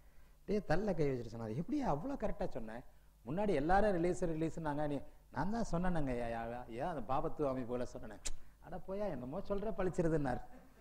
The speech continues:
பன்னிரெண்டாம் இடம், அதனை அடுத்து எட்டாம் இடம், அதனை அடுத்து ஆறாம் இடம், தலைகீழா வந்துருங்க. காராகிரகம்னு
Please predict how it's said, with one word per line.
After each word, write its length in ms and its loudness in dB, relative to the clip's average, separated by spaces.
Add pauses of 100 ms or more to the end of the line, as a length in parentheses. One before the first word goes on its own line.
(3000)
பன்னிரெண்டாம் 600 10
இடம், 240 6 (840)
அதனை 420 12
அடுத்து 580 4 (600)
எட்டாம் 420 10
இடம், 300 4
அதனை 280 0
அடுத்து 300 0
ஆறாம் 320 4
இடம், 240 -4
தலைகீழா 420 4
வந்துருங்க. 260 -2 (2500)
காராகிரகம்னு 920 8